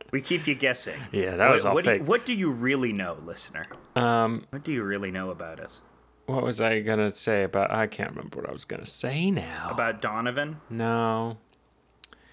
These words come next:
Speaker 1: Was
Speaker 2: It's
Speaker 1: it about the
Speaker 2: fine.
Speaker 1: sixties Twee Lads?
Speaker 2: Oh,
Speaker 1: Was it
Speaker 2: no,
Speaker 1: about
Speaker 2: it was about,
Speaker 1: Twee Lads?
Speaker 2: it was about Sid Barrett. Um,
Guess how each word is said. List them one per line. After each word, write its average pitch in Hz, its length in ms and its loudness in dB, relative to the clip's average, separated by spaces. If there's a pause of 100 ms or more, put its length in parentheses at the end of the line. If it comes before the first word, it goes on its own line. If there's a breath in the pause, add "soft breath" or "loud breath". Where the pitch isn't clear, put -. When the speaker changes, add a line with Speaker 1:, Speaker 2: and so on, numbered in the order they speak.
(280 soft breath)
Speaker 1:
Was 175 100 2
Speaker 2:
It's 113 100 -4
Speaker 1:
it 113 60 -2
about 117 160 0
the 113 60 -6
Speaker 2:
fine. - 80 -6
Speaker 1:
sixties 127 340 -2
Twee 131 260 -2
Lads? 143 340 2
Speaker 2:
Oh, 175 260 8
Speaker 1:
Was 127 140 0
it 131 60 2
Speaker 2:
no, 170 80 6
Speaker 1:
about 160 40 6
Speaker 2:
it 147 40 6
was 143 100 2
about, 170 100 6
Speaker 1:
Twee - 80 4
Lads? 147 140 6
Speaker 2:
it - 40 -4
was 139 80 -2
about 147 200 4
Sid 147 320 2
Barrett. 127 520 2
Um, 117 380 2